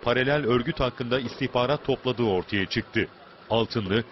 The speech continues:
durumu öğrenen Fethullah Gülen'in çok hiddetlendiğini ve Güneydoğu'da görev yapan paralel polislere "Hizbullah'ı bitirin." talimatı verdiğini ileri sürdü. Cemaat abisi Fethullah Hoca Efendi'nin sizlere selamı var.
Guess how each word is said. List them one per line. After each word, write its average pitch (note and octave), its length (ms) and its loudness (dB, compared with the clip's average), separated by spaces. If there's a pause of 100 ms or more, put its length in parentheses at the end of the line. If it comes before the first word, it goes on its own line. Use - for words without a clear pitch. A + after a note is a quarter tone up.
(180)
durumu C#3+ 320 2
öğrenen B2 420 2
Fethullah B2+ 580 -2
Gülen'in B2+ 340 0
çok - 280 -4
hiddetlendiğini G2 840 0 (360)
ve B2+ 60 2
Güneydoğu'da C3 600 0
görev A#2+ 320 0
yapan C3 320 0
paralel B2 400 0
polislere B2 560 0 (320)
"Hizbullah'ı C3 600 -2
bitirin." D3 340 -2
talimatı B2+ 680 0
verdiğini A#2 420 0
ileri E2 280 -2
sürdü. F#2+ 460 -2 (1400)
Cemaat D3 400 2
abisi D3 480 0
Fethullah C3 540 0
Hoca C3 240 2
Efendi'nin C3 640 -2
sizlere B2+ 360 0
selamı A2 500 0
var. D#2 200 -2